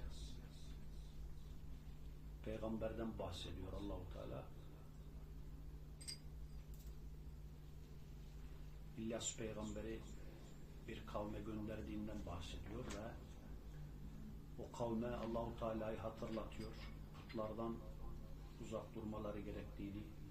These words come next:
şirkten uzak durmaları gerektiğini haber veriyor. Ve Allahu Teala'yı bırakmamaları gerektiğini, Allahu Teala'ya ibadet etmeleri gerektiğini söylüyor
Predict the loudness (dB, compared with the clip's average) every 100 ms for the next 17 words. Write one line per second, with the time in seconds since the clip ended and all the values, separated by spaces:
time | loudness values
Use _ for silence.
0 | -2 -2 -2 -2 -2 -2 0 0 0 0
1 | 2 0 0 -2 0 0 0 0 0 0
2 | -2 -2 0 2 0 -2 -2 -2 0 0
3 | 0 0 -2 -2 -4 -4 -6 -6 -6 -6
4 | -6 -6 -4 -4 -4 -4 -4 -2 0 0
5 | 2 2 0 0 0 0 0 0 0 0
6 | 0 0 0 0 2 2 2 0 0 -2
7 | -2 -4 -4 -4 -4 -4 -4 -2 -2 -2
8 | -4 -2 0 0 0 0 0 0 -2 0
9 | 0 0 0 0 0 -2 -2 -2 -2 -2
10 | 0 0 0 -2 -2 -2 -2 -2 -4 -4
11 | -4 -4 -2 0 0 0 0